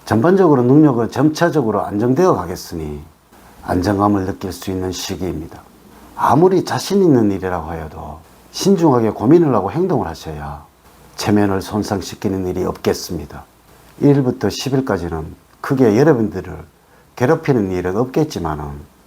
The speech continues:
마음이 갈피를 잡을 수가 없어 방황을 합니다. 하지만 이럴 때일수록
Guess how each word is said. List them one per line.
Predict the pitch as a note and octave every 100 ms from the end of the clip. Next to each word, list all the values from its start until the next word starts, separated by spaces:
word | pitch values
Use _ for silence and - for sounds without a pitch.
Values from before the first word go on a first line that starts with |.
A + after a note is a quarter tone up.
| _ - _ -
마음이 | - A#2 B2+ G#2+
갈피를 | B2 C3 B2 G2
잡을 | G#2+ G2+
수가 | - F#2
없어 | F2+ - F#2
방황을 | E2+ F#2+ G2+ G#2+ G2+
합니다. | D#2+ D#2 D2+ - _ _ _ _ -
하지만 | - A#2 A2 G#2
이럴 | B2+ D3+ D3
때일수록 | A#2+ F2 - - E2 D#2+